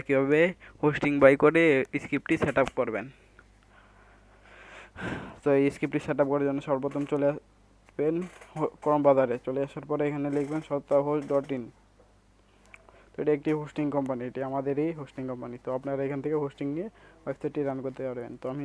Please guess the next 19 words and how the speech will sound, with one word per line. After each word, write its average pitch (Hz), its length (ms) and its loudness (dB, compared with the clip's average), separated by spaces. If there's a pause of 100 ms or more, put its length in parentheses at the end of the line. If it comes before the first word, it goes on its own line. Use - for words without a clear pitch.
দেখে 143 180 -2
দেবো 147 160 -2
কীভাবে 139 280 -2
এখান 143 160 -8
থেকে 151 160 -4
হোস্টিং 131 280 -14
বাই 120 200 -8
করবেন। - 240 -14 (720)
তো - 100 -4
এখানে 147 260 2
আরও 143 160 4
ফিচার 143 320 0
রয়েছে, 139 240 -2
এখানে 139 220 -2
আপনারা 139 300 -2
পেমেন্ট 139 280 -6
গেটওয়ে 139 240 -2
পেয়ে 135 180 -4
যাবেন 139 240 -6